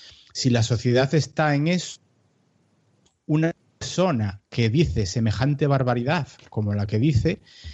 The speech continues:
mm, lo que decís, muy bien de la cabeza no debe estar, pero es que aunque no estés bien de la cabeza, es decir, es que no,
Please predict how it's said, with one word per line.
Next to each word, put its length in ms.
mm, 460
lo 160
que 100
decís, 520
muy 300
bien 140
de 80
la 140
cabeza 340
no 120
debe 160
estar, 340
pero 160
es 80
que 100
aunque 220
no 80
estés 240
bien 140
de 80
la 100
cabeza, 420
es 80
decir, 320
es 100
que 160
no, 760